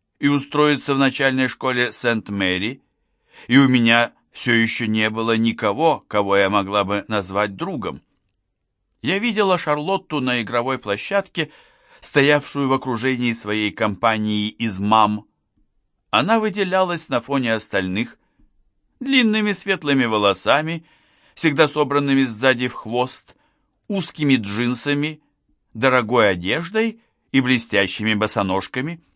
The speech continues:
Я не могла оторвать глаз от Шарлотты, хотя для этого не было никакой иной причины, кроме той, что она просто привлекала меня, как летящего на свет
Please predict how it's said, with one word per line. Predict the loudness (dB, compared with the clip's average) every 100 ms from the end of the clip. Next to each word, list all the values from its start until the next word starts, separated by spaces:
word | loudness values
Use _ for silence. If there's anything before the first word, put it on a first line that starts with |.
| _ _ _ _ _ _ -6
Я | 2 2 4
не | 2
могла | 0 2 2 2
оторвать | 0 -4 0 -2 -2
глаз | -2 2 2 0
от | -6
Шарлотты, | -2 -2 -2 -2 -4 -4 -8 -8 -8 _ _ _ _ _
хотя | 0 2 0
для | 2
этого | 2 0 0 0
не | 0 -2
было | -2 -2
никакой | -2 -2 -4 -4 -2 -2
иной | -2 -4
причины, | -4 -10 -8 -6 -6
кроме | -4 -4 -4 -4
той, | -4 -4
что | -4 -2 0
она | 0 -2 -4
просто | -4 -4 -2 -6
привлекала | -4 -6 -4 -4 -2 0 0 -2
меня, | -2 -4 -4
как | -6 -6
летящего | -8 -2 -4 -2 -4 -4
на | -4
свет | -6 -4 -4